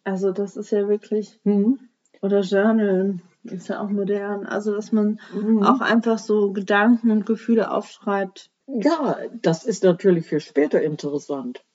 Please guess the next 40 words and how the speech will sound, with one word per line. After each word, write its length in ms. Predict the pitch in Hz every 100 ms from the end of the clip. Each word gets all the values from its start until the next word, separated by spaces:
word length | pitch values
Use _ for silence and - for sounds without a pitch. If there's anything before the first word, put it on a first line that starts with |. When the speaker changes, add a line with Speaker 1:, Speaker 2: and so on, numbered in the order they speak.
| _
Speaker 2:
Wenn 220 | 180 190
du 100 | 196
mal, 380 | 185 180 180 180 180
äh, 240 | 170 165 165
in 380 | 175 185 180 180 - _ -
in 80 | 180
einem 320 | 143 190 180
ruhigen 480 | 165 180 285 285 214
Moment 420 | 180 175 214 269
dann 140 | 202 175
so 140 | 180
eine 200 | 175 156 - _ -
Krise 680 | - 214 254 294 277 - 175
noch 160 | 175 160
mal 180 | 160 147
nachliest 720 | 170 254 254 - 175 165 151
und 120 | 180 156
denkst: 200 | 151 -
„Oh, 120 | 185
was 180 | 170 -
ist 200 | 208 202
mir 180 | 190 190
damals 640 | 180 175 185 226 247 240
passiert? 480 | - 214 220 214 160 - - - - -
Speaker 1:
Oder 200 | 226 247
Speaker 2:
Wie, 20 |
Speaker 1:
was 160 | 262 -
ist 40 |
Speaker 2:
was 100 | 226
Speaker 1:
mir 80 | 285
Speaker 2:
hab 80 | 269
ich 40 | 269
Speaker 1:
damals 40 | 269
Speaker 2:
gemacht?“ 240 | 269 302
Speaker 1:
durch 80 | 269
den 200 | - 269
Kopf 320 | 240 381 - -
gegangen 540 | 196 185 185 196 185
auch? 280 | 185 190 202
Speaker 2:
Ja. 360 | 254 233 262